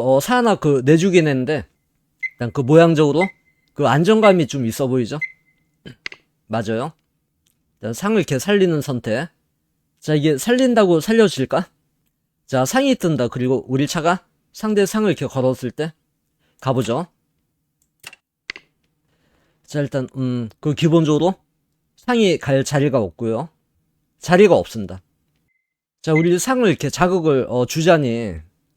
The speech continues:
그 중앙에 고동마가 잡히죠. 자, 이수 어렵고. 자, 상을 이렇게 자극 주기 위해서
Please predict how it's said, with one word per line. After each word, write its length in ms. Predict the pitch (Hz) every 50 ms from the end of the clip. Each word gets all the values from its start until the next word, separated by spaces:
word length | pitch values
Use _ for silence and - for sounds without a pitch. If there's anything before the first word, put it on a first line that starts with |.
| _
그 140 | - 147 143
중앙에 500 | 135 - 165 175 175 165 156 147 135 - -
고동마가 640 | - - 160 156 196 185 175 165 147 127 120 110 - - _
잡히죠. 500 | - - 117 - - 123 95 123 123 113 95 _ _ _ _ _ _ _ _ _ _ _ _ _ _ _ _ _ _ _ _
자, 160 | - - 131
이수 260 | 131 139 135 - 143
어렵고. 440 | 117 110 117 117 107 - - 139 156 - _ _ _ _ _ _ _ _ _ _ _ _
자, 160 | _ - 139 139
상을 220 | - 254 277 285
이렇게 180 | 262 - 170 147
자극 380 | - - 170 170 180 160 147
주기 220 | - 151 139 127 143
위해서 280 | 131 120 - 170 170